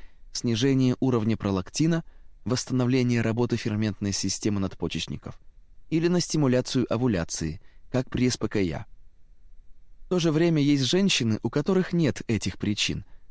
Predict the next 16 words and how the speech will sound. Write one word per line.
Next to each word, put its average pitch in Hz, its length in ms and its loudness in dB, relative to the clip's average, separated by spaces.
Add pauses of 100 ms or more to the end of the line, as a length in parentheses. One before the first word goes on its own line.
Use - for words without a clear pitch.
(160)
но 117 100 0
есть 123 240 2
желание 143 460 4
поскорее 113 480 2
забеременеть. 107 720 0 (720)
Для 107 200 2
увеличения 131 680 2
шансов 143 480 0
на 113 80 0
зачатие 113 640 0 (340)
озабоченные 117 640 2
барышни 120 460 2
покупают 117 540 0
тест - 320 -2
на 107 160 2
овуляцию – 117 640 0